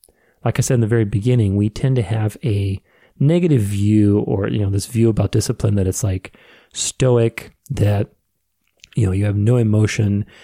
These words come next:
you're just grinding away like a robot. That's not what discipline is about, although it can maybe have some of that in there. Discipline is about controlling your energy so that you have freedom.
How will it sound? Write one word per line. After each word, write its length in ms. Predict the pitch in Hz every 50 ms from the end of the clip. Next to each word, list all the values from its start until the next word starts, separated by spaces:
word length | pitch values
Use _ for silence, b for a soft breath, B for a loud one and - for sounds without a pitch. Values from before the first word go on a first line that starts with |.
| B B B B
you're 120 | - 107
just 80 | 95 90
grinding 540 | - 90 90 95 104 113 123 117 117 113
away 220 | 110 104 104 104 101
like 180 | 101 98 -
a 60 | 98 98
robot. 480 | 98 98 98 95 98 95 98 - - b b b b b b b
That's 180 | - - - -
not 120 | - 254
what 80 | 214 160
discipline 400 | 165 143 - 135 - 131 113 101
is 100 | 95 92
about, 400 | 95 - - 101 - - - _ _ _ _ _ _ _ _ -
although 260 | 113 104 104 113 110
it 120 | 104 -
can 140 | - 110 104
maybe 240 | 107 104 104 - 95
have 340 | - - - 180 247 214 -
some 180 | - 107 101
of 60 | 98
that 160 | 95 90 95 107
in 160 | 139 147 -
there. 240 | - - - - - b b b b b b b b _
Discipline 720 | - 180 208 202 - 208 - - 107 98 90 87 95 - _ _ _ _ _ _ _ _
is 160 | - 113 110
about 400 | 117 104 113 104 101 104 - _ _ _
controlling 720 | - - 123 110 101 - - - 127 139 160 165 165 151 143
your 120 | 127 117
energy 640 | - - 131 143 135 110 101 101 95 90 92 101 - _ _ _ _
so 160 | _ - - 107
that 160 | 101 - -
you 60 | 107
have 200 | 101 147 147 135
freedom. 500 | - - - 165 175 117 87 - 156